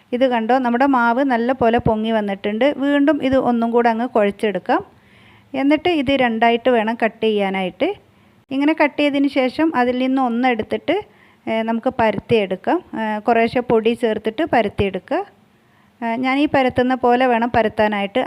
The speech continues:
അതായത് കുറച്ച് വീതിയിലും നീളത്തിലൊക്കെ ആയിട്ട് പരത്തിയെടുക്കാം. ഇതുപോലെ വേണം കേട്ടോ. ഒരെണ്ണം പരത്തിയിട്ടുണ്ട്, അടുത്തതും നമുക്കിതുപോലെ പരത്തിയെടുക്കാം.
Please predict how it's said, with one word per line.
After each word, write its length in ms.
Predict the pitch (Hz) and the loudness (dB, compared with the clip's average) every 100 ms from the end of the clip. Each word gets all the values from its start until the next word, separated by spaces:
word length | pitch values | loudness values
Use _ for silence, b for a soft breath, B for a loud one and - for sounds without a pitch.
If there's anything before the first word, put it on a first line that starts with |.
| 247 | 0
അതായത് 320 | 262 262 285 | 2 2 0
കുറച്ച് 320 | 294 254 254 262 | -2 -4 -2 -4
വീതിയിലും 560 | 247 233 233 233 277 240 | -4 -4 -2 0 0 0
നീളത്തിലൊക്കെ 640 | 226 220 214 226 226 226 | -2 -2 -2 -2 -2 0
ആയിട്ട് 300 | 214 202 277 254 | 0 0 -2 0
പരത്തിയെടുക്കാം. 680 | 220 196 226 202 185 - 381 - _ b b b b - | 0 0 -4 -4 -4 -4 -4 -6 _ b b b b -6
ഇതുപോലെ 500 | 240 240 247 254 269 | -2 2 2 4 2
വേണം 300 | 247 214 214 | 2 0 0
കേട്ടോ. 260 | 226 220 180 180 - _ b b b - | -2 -2 -4 -4 -14 _ b b b 0
ഒരെണ്ണം 380 | 285 294 294 294 | 2 4 2 2
പരത്തിയിട്ടുണ്ട്, 680 | 254 220 220 214 214 202 269 | 0 0 0 0 -2 -2 0
അടുത്തതും 460 | 262 262 - 277 302 | 0 -2 -2 -2 0
നമുക്കിതുപോലെ 640 | 269 220 247 226 214 208 | 0 -2 -2 0 0 0
പരത്തിയെടുക്കാം. 720 | 254 233 196 202 190 190 294 | 0 -2 -2 -4 -6 -4 -4